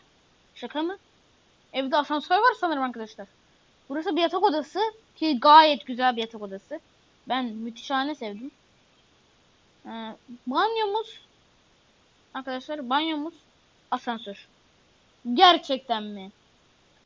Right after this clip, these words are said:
Arkadaşlar gerçekten asansör koymuş Brookhaven. Yine bir banyo. Bu ne? Gizli yer var mı burada? Yok. Kitaplık ve piyano.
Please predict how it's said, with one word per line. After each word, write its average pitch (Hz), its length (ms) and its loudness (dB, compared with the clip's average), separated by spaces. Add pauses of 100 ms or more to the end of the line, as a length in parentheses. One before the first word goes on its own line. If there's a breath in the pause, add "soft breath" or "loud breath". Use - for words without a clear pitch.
(640)
Arkadaşlar 247 320 -4
gerçekten 302 460 0
asansör 285 560 0
koymuş 285 300 0
Brookhaven. 254 340 -6
Yine 392 380 0
bir 247 60 2
banyo. 254 380 0 (1160)
Bu 330 140 -6
ne? 330 180 -4 (720)
Gizli 269 240 -4
yer 302 180 8
var 339 240 2
mı 202 280 -12
burada? 202 220 -16 (180)
Yok. 202 120 -10 (720)
Kitaplık 359 680 -2 (600)
ve - 80 -2
piyano. 285 420 2